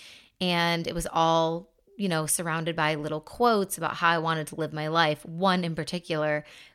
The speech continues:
being the quote that said, "Make your passion your paycheck." And so just the other day when I was thinking about all these things that we have coming up and these adventures and, and things that we're doing and how I'm living my life nowadays, I was just like,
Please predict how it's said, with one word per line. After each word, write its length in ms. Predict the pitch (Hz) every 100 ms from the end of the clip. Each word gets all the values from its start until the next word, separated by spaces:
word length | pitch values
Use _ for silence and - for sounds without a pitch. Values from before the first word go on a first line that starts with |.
| -
being 580 | 185 180 160 160 160 156 -
the 100 | 170
quote 480 | - - 175 156 -
that 160 | 165 -
said, 220 | 156 156
"Make 320 | 165 160 -
your 100 | 147
passion 420 | - - 156 -
your 140 | 156 156
paycheck." 640 | - 170 - - - - _ _ - - - - - 190
And 100 | 180
so 140 | 190
just 180 | 180 175
the 100 | 185
other 160 | 175 175
day 280 | 262 302
when 80 | 208
I 80 | 170
was 120 | 160
thinking 300 | - 226 220
about 200 | 190 170
all 160 | 165 170
these 260 | 165 160
things 280 | - 226 233
that 120 | 190
we 60 | 175
have 120 | 160
coming 300 | - 165 190
up 200 | 226 220
and 80 | 180
these 160 | 160 160
adventures 640 | - 214 226 196 180 165
and, 160 | 165 -
and 140 | 160
things 220 | 175 165
that 100 | 170
we're 100 | 156
doing 360 | 151 240 226 175
and 80 | 160
how 100 | 185
I'm 140 | 185
living 200 | 185 190
my 140 | 160
life 320 | 143 160 277 190
nowadays, 420 | 151 151 151 -
I 80 | 165
was 100 | 165
just 180 | 170
like, 120 | 175